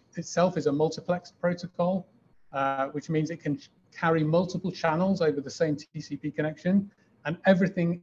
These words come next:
in S S H happens essentially over a channel. Um, so, uh, typically, uh, you'll,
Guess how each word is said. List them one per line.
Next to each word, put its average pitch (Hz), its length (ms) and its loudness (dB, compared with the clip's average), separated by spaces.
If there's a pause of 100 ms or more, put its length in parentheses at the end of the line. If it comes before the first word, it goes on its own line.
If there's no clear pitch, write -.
in 175 160 4
S 160 220 -6
S - 140 -16
H 143 260 -4
happens - 540 -10
essentially 143 540 -6 (100)
over 131 280 -8
a 127 60 -16
channel. 117 420 -14 (680)
Um, 120 380 -10 (840)
so, 135 440 4 (340)
uh, 127 400 0 (120)
typically, 175 760 0
uh, 139 240 0
you'll, 143 300 -4